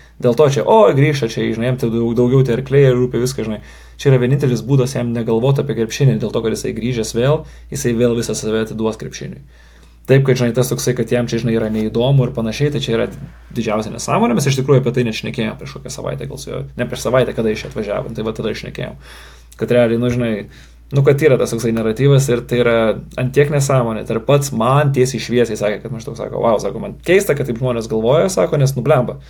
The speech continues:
Sako, „Aš čia, žinai, pas Obradovičius, žinai, seminarą, sėdi ant telefono, žiūriu Obradovičius, kaip šneka, ne?“ Ta prasme, nu, okei, jeigu nepatiktų krepšinis, tai tu gyvenime tokių dalykų nedarytum. Nu, čia yra,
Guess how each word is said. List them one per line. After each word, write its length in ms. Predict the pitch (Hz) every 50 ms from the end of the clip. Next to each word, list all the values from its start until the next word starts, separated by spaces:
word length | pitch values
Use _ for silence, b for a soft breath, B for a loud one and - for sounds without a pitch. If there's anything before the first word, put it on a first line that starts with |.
| B B B B B -
Sako, 240 | - 131 131 127 120
„Aš 80 | 110 -
čia, 140 | - 127 120
žinai, 220 | 110 - 123 120 113
pas 160 | 113 117 110 -
Obradovičius, 580 | 117 117 117 131 147 143 135 127 120 - 117 110
žinai, 140 | 113 110 110
seminarą, 540 | - - 110 110 107 127 147 165 156 139 123
sėdi 300 | - - 143 156 170 160
ant 100 | 143 135
telefono, 400 | 123 110 113 113 - 156 151 127
žiūriu 300 | 113 107 123 135 127 117
Obradovičius, 500 | 110 113 117 110 110 110 107 101 - -
kaip 160 | - - - -
šneka, 400 | - 101 101 - - - - -
ne?“ 140 | 110 - -
Ta 460 | - - - - - - - - -
prasme, 180 | 123 123 135 131 127
nu, 160 | 127 117 110 - - - - -
okei, 220 | 127 127 139 139 120
jeigu 140 | 113 117 113
nepatiktų 420 | 113 - 123 135 135 - - 113
krepšinis, 400 | 113 113 - 135 131 113 110 -
tai 80 | 113 110
tu 140 | - 117 107
gyvenime 400 | 117 113 117 113 104 104 104 104
tokių 220 | - - - 107 117
dalykų 220 | 117 131 139 127
nedarytum. 340 | 117 123 117 117 139 135 - - B B B B B B B B B 127
Nu, 80 | 127
čia 160 | 135 143 156 151
yra, 120 | 139 131